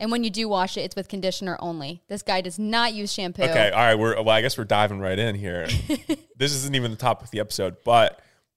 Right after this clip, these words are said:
Speaker 2: I have talked to multiple hairstylists, and I tell them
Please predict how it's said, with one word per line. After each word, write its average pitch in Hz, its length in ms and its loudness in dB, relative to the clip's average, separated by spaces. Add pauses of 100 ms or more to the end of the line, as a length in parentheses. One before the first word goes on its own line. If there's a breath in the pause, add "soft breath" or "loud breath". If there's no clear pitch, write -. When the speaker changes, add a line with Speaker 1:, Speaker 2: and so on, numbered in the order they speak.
(240)
Speaker 2:
I 123 220 4
have 226 200 0
talked 113 500 0
to 120 100 -8
multiple 110 500 -6
hairstylists, 98 960 -4 (540)
and 113 100 0
I 107 120 4
tell 123 280 2
them 101 380 -4